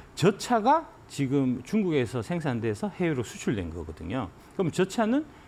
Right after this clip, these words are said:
중국 차인가, 영국 차인가? 이제 보기에 따라서 다른 거죠. 그러니까 백 프로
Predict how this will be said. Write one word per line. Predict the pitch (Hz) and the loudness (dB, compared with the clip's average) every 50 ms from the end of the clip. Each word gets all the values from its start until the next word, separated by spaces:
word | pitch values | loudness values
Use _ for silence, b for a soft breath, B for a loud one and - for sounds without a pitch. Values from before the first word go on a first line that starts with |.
| B B B - | B B B -10
중국 | - - 208 240 226 202 160 | -2 2 4 4 4 4 0
차인가, | - - 156 139 127 123 120 - 254 127 | -4 -4 -4 -2 -2 -2 -2 -4 -2 0
영국 | 104 110 123 107 95 80 | 0 0 0 0 -2 -4
차인가? | - - 92 85 80 76 - 87 - - - - - - - - - - - - - - | -8 -8 -10 -8 -8 -10 -12 -14 -18 -20 -20 -20 -20 -20 -20 -20 -20 -20 -20 -16 -8 -6
이제 | 131 120 127 117 107 - - - - - - - - | -2 0 2 2 0 0 -4 -10 -18 -20 -20 -18 -2
보기에 | - 190 254 247 233 190 | 2 4 6 6 4 4
따라서 | - 160 160 123 87 90 | 2 0 0 0 -2 -6
다른 | 82 82 87 90 87 87 | -8 -8 -10 -10 -8 -6
거죠. | 127 127 - - - - - - | -6 -6 -8 -10 -18 -20 -12 -10
그러니까 | - 135 - | -8 -2 0
백 | 165 202 202 - | 0 0 0 0
프로 | - 302 254 262 214 180 139 98 | 0 2 4 6 6 6 4 2